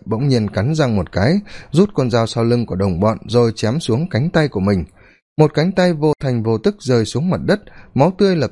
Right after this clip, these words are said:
tức phun ra đầy sàn, sắc mặt Thủy Đàm trở nên trắng bệch, y quỳ rạp xuống đất nói:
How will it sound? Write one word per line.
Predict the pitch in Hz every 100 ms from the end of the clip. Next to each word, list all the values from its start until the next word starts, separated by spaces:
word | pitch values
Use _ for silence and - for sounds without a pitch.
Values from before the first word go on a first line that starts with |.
| -
tức | 202 -
phun | - 143 120
ra | 117
đầy | 113 101
sàn, | 82 117 104 80 -
sắc | - 214 170
mặt | 107 -
Thủy | 110 80
Đàm | 104 92
trở | 80 101 -
nên | 113 110
trắng | - 123 180
bệch, | 123 - - -
y | - 175
quỳ | 170 117 85
rạp | 107 98
xuống | - 113
đất | 165 -
nói: | 98 143